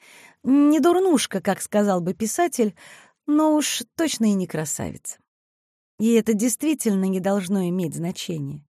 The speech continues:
Но, оказывается, всё же имеет, ведь если человека с детства уверять, что в нём нет ничего особенного,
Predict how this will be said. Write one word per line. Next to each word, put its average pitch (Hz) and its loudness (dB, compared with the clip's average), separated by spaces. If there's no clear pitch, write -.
Но, 208 6
оказывается, 208 0
всё 202 -2
же 190 -2
имеет, 220 0
ведь - -10
если 269 2
человека 226 2
с 180 -2
детства 170 -2
уверять, 160 -4
что - -4
в 180 -6
нём 196 0
нет 196 -2
ничего 208 0
особенного, 190 -2